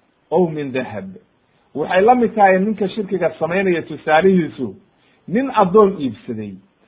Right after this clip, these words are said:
oo maalkiisii ku iibsaday, oo waxa weeye fidda iyo dahab kala baxay, fa jacala yacmalu,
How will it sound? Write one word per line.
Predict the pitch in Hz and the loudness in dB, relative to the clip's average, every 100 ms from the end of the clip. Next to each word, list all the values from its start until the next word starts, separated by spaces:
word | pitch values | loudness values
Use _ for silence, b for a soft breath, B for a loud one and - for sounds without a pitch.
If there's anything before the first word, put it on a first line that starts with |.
| _ _ | _ _
oo | 190 190 | 4 4
maalkiisii | 185 240 214 175 - 180 - 180 | 6 4 4 2 -2 -6 -6 -10
ku | - 262 | -8 -6
iibsaday, | 214 208 - 185 151 139 107 - _ _ _ - | -2 -2 -2 -4 -2 -4 -6 -8 _ _ _ 0
oo | 180 | 2
waxa | 220 208 | 4 4
weeye | 208 196 160 | 4 2 0
fidda | 175 165 226 | -4 -2 0
iyo | 190 165 | 0 -2
dahab | 151 202 165 - | 2 4 4 2
kala | 160 196 | 4 4
baxay, | 165 156 143 127 104 - _ _ _ _ - | 4 -2 0 -4 -6 -16 _ _ _ _ -6
fa | 156 | -4
jacala | 156 226 233 208 196 | 0 2 4 6 6
yacmalu, | 185 214 180 180 175 160 135 104 | 6 4 2 0 0 0 -2 -6